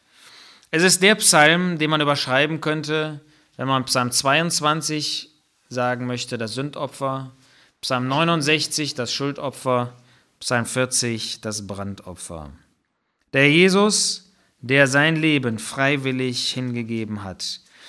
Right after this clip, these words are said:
Er konnte sagen, an Schlacht- und Speisopfern, Vers sieben, hattest du kein Wohlgefallen.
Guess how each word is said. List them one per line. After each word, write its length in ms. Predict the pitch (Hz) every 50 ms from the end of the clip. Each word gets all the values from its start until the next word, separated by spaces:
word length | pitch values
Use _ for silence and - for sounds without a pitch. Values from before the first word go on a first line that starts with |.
| - _ _ - -
Er 140 | 175 170
konnte 240 | - 220 220 214 208
sagen, 320 | 190 190 214 208 208 202 185
an 120 | 180 170
Schlacht- 360 | - - 180 196 208 - -
und 100 | 208 185
Speisopfern, 680 | - - - 180 175 196 185 185 175 156 - 165 156
Vers 200 | 160 165 156 135
sieben, 340 | 131 160 180 185 160 156 143
hattest 300 | 151 165 170 160 - -
du 60 | 170
kein 260 | 165 - 165 160 165 147
Wohlgefallen. 880 | 147 143 139 131 127 123 - 123 113 107 104 95 90 85 85 - -